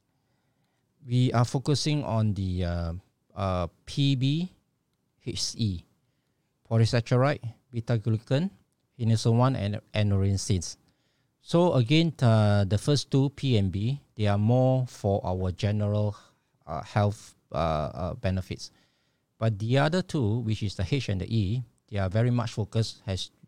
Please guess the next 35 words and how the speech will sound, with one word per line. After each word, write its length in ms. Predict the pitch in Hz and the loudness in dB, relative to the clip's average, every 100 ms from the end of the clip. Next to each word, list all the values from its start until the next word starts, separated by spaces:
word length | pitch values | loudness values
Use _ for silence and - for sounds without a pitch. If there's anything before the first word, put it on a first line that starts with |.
| _ - | _ -20
we 120 | 98 | -6
both 260 | 110 123 | -4 0
know, 260 | 113 98 113 - _ _ - | 2 2 0 -6 _ _ -10
is 160 | 98 | -2
on 100 | 101 | 0
the 80 | 95 | 0
brain, 320 | 80 98 85 76 _ _ _ _ 107 | 0 0 -2 -6 _ _ _ _ -10
right? 180 | 135 - _ _ _ _ | -10 -12 _ _ _ _
So, 320 | - 160 151 - - | 0 2 2 -4 -6
uh, 460 | 120 117 110 110 113 | 2 4 4 4 2
s-, 240 | - - | -2 -8
some 300 | - 170 175 | -2 2 4
may 140 | 135 127 | 6 6
not 180 | 143 139 | 4 2
need 200 | 139 - _ _ _ _ _ _ _ | 0 -2 _ _ _ _ _ _ _
the 120 | 104 | -4
first 300 | - 117 - | 0 0 2
two. 180 | 113 82 - - | -2 -2 -8 -10
They 80 | 101 | -4
are 140 | 98 | -4
very 240 | 90 110 120 | -2 0 0
much 240 | 117 107 | -2 -4
on 120 | 92 | -8
the 100 | 87 | -8
brain. 320 | 82 90 87 78 _ _ _ _ _ _ _ _ _ | -10 -10 -10 -10 _ _ _ _ _ _ _ _ _
Again, 400 | 113 107 147 160 - - _ _ _ | -2 2 4 4 0 -10 _ _ _
some 300 | - 139 131 | -2 2 4
may 120 | 104 | 4
not 180 | 113 120 | 2 2
need 260 | 117 117 - _ _ | 0 -2 -8 _ _
the, 220 | - 101 - | -10 -10 -8
the 140 | 98 - _ _ | -8 -8 _ _
three 200 | - 120 101 | -4 2 2
and 140 | 90 | 0
four. 260 | 95 90 | -4 -4